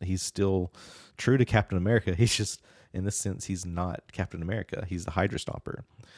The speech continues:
Whereas with Peggy becoming Captain Carter, it's a whole new world. She's already,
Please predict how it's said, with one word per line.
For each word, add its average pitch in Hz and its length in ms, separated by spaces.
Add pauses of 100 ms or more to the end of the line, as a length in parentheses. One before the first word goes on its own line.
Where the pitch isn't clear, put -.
(200)
Whereas 98 240
with 87 140
Peggy 104 540 (280)
becoming 92 280
Captain 87 360
Carter, 98 560 (420)
it's - 160
a - 60
whole 104 340
new 98 160
world. 90 500 (320)
She's 131 300
already, 117 380